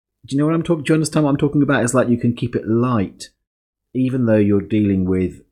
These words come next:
sometimes some heavy shit, you can be light about that.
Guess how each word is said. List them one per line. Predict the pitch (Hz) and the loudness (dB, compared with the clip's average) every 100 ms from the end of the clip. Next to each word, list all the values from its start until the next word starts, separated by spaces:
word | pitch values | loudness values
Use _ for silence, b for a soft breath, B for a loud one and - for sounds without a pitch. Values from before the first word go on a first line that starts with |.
| _ | _
sometimes | - 113 107 104 101 92 | -6 -4 -2 0 0 0
some | - 98 98 95 - - | -2 0 0 -2 -6 -10
heavy | 95 95 90 | -6 -4 -4
shit, | 82 - 135 - | -4 2 2 2
you | 95 | -6
can | 90 85 | -6 -8
be | 95 92 | -4 -2
light | 90 90 90 - | -2 -2 -6 -8
about | 82 78 98 95 90 - | -18 -10 -6 -4 -6 -10
that. | - - | -16 -16